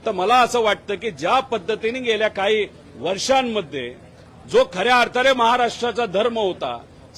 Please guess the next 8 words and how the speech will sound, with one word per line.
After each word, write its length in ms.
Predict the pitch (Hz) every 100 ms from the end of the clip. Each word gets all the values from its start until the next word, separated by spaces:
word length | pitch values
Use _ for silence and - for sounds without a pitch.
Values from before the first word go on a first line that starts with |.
| -
संतांचा 600 | 208 220 240 233 233 226
विचार, 460 | 202 - 180 143 - - - 143
महापुरुषांच्या 1000 | 185 202 190 254 220 214 233 226 220 247
विचाराचा, 760 | 214 185 214 214 214 226 220 202 - - -
अ, 260 | 175 175
महाराष्ट्र 600 | 175 185 233 254 233 -
होता, 420 | 220 175 180 147 135 - - - 147
याला 280 | 170 202 254